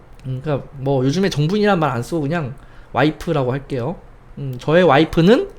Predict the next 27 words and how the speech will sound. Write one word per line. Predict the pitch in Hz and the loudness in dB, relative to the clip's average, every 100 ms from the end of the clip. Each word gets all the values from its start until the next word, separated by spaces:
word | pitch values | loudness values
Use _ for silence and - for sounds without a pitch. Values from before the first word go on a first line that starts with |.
| - - | -20 -16
사회적으로 | - 233 247 208 180 208 | 6 10 10 8 6 4
드러나 | 208 170 185 170 | 4 4 6 4
있다. | - 110 101 110 - - | 4 0 0 -2 -16 -14
드러나 | - 175 208 147 | 2 6 8 6
있는 | 147 156 | 4 0
거예요. | 131 113 120 | 0 0 -2
그래서 | 139 185 | 2 2
뭔가 | 160 170 202 226 - - - | 2 6 6 6 0 -18 -20
사회적인 | - - 247 240 214 190 | 0 8 10 10 6 2
직업을 | - 160 202 214 | 0 6 10 10
가지고 | 175 147 139 151 | 6 2 4 2
있구나, | 139 151 160 117 - - - - - - | 2 2 4 4 0 -14 -20 -20 -20 -12
있거나 | 147 - 160 190 302 - | -10 2 6 6 4 0
뭔가 | 147 151 | 2 2
사회적인 | 214 247 233 185 | 6 6 6 4
활동을 | 180 262 294 247 | 4 4 6 6
하고 | 190 175 | 8 6
있다는 | 156 143 135 | 4 4 2
소리예요. | 135 113 107 | 0 0 4
하다못해 | 214 254 180 196 214 156 104 - | 6 8 6 6 8 6 2 2
엄마들 | 170 226 233 208 180 151 | 6 8 10 8 8 6
이렇게 | 147 143 | 2 4
모아가지고 | 135 190 190 165 151 220 180 | 10 10 10 6 4 6 6
뭔가 | 123 185 185 | 4 4 4
단체를 | 175 226 302 269 | 4 2 2 4
결성하거나, | 180 156 196 185 165 147 131 135 107 131 | 4 4 6 4 4 4 6 4 2 -2
음? | 156 | -6